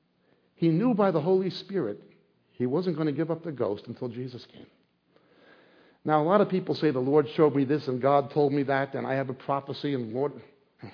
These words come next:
if the Lord shows you something like that, it happens. <laughs> The proof of the pudding is in the eating. Be careful of people who predict things in God's name that don't happen. Deuteronomy twenty-eight tells, eighteen tells us they're false prophets.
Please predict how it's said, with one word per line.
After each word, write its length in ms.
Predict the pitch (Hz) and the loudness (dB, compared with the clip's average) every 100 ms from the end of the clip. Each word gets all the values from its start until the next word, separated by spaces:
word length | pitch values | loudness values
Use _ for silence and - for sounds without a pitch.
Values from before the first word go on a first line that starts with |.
| _ _ _ _ _ _ - | _ _ _ _ _ _ -12
if 80 | - | -2
the 100 | 139 | 0
Lord 260 | 165 196 | 2 2
shows 360 | - 190 185 135 | 2 4 4 2
you 100 | 135 | -2
something 380 | - 143 139 139 | -4 -4 -2 -2
like 200 | 131 - | -2 -2
that, 200 | 135 110 | -2 -2
it 80 | |
happens. 460 | 101 127 - - - - - - | -4 -8 -12 -16 -14 -14 -10 -10
<laughs> 80 | 143 - - _ _ _ _ _ _ _ _ _ _ _ _ _ _ _ _ _ _ _ _ _ _ _ | -10 -12 -20 _ _ _ _ _ _ _ _ _ _ _ _ _ _ _ _ _ _ _ _ _ _ _
The 60 | 123 | -10
proof 260 | - 185 | 2 2
of 120 | 147 127 | 2 -8
the 40 | |
pudding 320 | - 170 160 | -2 0 2
is 120 | 135 | 2
in 100 | 143 | 2
the 60 | 139 | 0
eating. 300 | 147 139 95 | 0 -2 -4
Be 120 | 95 | -10
careful 400 | 110 170 175 175 | -4 -2 -2 -4
of 100 | 156 | -8
people 280 | - 151 147 | -6 -8 -6
who 20 | |
predict 400 | - 113 - - | -6 -4 -6 -8
things 180 | 110 113 | -12 -8
in 120 | 117 | -6
God's 300 | 113 127 123 | -4 -4 -4
name 100 | 123 | -6
that 120 | 123 110 | -6 -6
don't 140 | 120 | -6
happen. 360 | 120 131 95 85 - - | -6 -8 -10 -14 -18 -14
Deuteronomy 600 | - 131 127 131 123 123 117 - _ - | -8 -2 0 2 2 -2 -4 -16 _ -4
twenty-eight 560 | 135 127 131 123 135 | -2 2 2 0 -2
tells, 240 | 123 120 117 | -6 -4 -2
eighteen 400 | 143 135 131 120 | -4 -2 -4 -2
tells 200 | 127 123 | -4 -6
us 60 | 117 | -8
they're 80 | 113 | -6
false 240 | 123 113 | -6 -6
prophets. 500 | - 113 - - - | -4 -6 -6 -16 -20